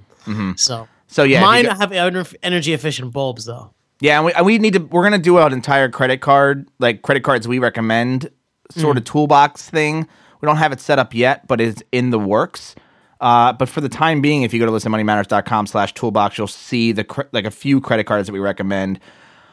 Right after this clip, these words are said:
Speaker 1: I
Speaker 2: The only
Speaker 1: say
Speaker 2: one we actually make off of is Discover, but I,
Speaker 1: Okay.
Speaker 2: I recommend, yeah, like,
Speaker 1: Yeah, I mean
Speaker 2: Amazon card I love and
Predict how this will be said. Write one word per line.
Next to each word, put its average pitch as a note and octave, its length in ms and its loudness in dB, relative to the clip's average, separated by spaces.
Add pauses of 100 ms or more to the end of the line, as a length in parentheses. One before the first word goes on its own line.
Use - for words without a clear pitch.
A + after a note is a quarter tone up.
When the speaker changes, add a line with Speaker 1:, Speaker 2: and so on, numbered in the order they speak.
(220)
Speaker 1:
I A#3+ 200 4
Speaker 2:
The B3+ 180 -2
only G#3+ 120 4
Speaker 1:
say F#3+ 100 4
Speaker 2:
one F#3+ 160 4
we F3 60 -2
actually F3+ 320 -2
make D3+ 280 0
off C#3+ 200 -2
of C3+ 140 -8
is B2 140 -6
Discover, C3 640 -6 (140)
but D3+ 280 -2 (100)
I, E3+ 100 0 (220)
Speaker 1:
Okay. F3 200 -2
Speaker 2:
I E3 140 -6
recommend, D3+ 560 -8
yeah, C3 220 -2
like, C3 120 -4
Speaker 1:
Yeah, G#2+ 220 0
I - 40 0
mean D#3+ 80 0
Speaker 2:
Amazon D#3 320 -6
card C#3 340 -4
I C3+ 60 -4
love C3 360 -4
and A2 260 -14